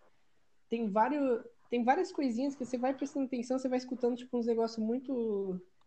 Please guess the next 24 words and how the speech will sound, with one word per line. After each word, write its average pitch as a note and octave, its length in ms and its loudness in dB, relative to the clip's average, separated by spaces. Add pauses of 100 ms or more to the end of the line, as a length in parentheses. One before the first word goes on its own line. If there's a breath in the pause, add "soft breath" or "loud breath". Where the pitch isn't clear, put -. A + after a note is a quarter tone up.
tipo, C4 340 2
o G#3+ 40 0
gás. F#3+ 400 6
Tem A3 160 -4
umas B3 220 -2
partes A#3+ 280 2
que - 100 -20
parece A#3+ 300 2
um B3 40 -4
carro A#3+ 240 0
de A#3 100 -4
gás. A3+ 340 2
Eu A3+ 60 -6
falei, A3+ 160 -12
"Caraca, D4+ 480 -4
tem B3 160 -12
um - 20 -8
ca-, C4 320 -6
um A#3+ 180 -4
carro B3 240 -6
de A#3+ 80 -6
gás A3+ 260 -4
no G3 100 -4
fundo." A#3 380 -8